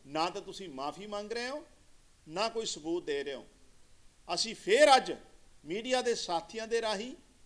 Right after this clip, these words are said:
ਪੰਜਾਬ ਭਾਜਪਾ ਦੇ ਪ੍ਰਧਾਨ, ਕਿਉਂਕਿ ਕੋਈ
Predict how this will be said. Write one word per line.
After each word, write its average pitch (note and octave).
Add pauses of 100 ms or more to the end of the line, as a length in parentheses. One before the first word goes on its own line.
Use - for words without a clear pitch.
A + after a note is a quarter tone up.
(840)
ਪੰਜਾਬ F#3+
ਭਾਜਪਾ G3+
ਦੇ A3
ਪ੍ਰਧਾਨ, F3+
ਕਿਉਂਕਿ G#3+
ਕੋਈ B3